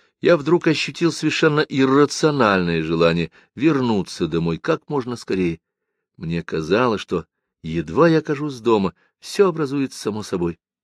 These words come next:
Это называется тяга к домашнему очагу. Там вся наша семья должна быть в безопасности, дети, естественно, тоже.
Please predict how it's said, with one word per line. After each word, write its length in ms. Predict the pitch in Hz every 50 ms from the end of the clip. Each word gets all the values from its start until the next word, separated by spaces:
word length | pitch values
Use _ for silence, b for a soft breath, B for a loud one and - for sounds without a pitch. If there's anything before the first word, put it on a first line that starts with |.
| _ _ _ _ _ _ _ _ _ _ _ _ _ _ _ _ _ _
Это 200 | - 82 78 98
называется 440 | 92 90 95 98 98 92 - 104 90
тяга 420 | - - 110 104 104 101 95 95
к 60 | 92
домашнему 520 | 87 98 95 104 104 98 - - 110 104 98
очагу. 560 | 98 92 - - 101 90 92 92 90 87 - _ _ _ _ _ _ _ _ _ _ _ _ _ _ _ _
Там 240 | - 120 123 127 120
вся 300 | - - - 196 196 185
наша 260 | 180 170 165 - 170
семья 420 | - - - 170 160 139 139 120
должна 300 | 101 104 98 90 98 110
быть 140 | 104 107 98
в 80 | 92 85
безопасности, 840 | 98 127 120 135 131 - 123 110 98 - - - - - - - b b b b b b -
дети, 480 | 107 117 156 165 139 104 - - 101
естественно, 760 | 92 85 85 82 - - - 117 95 - - - - 87 87
тоже. 320 | - - 95 85 80 78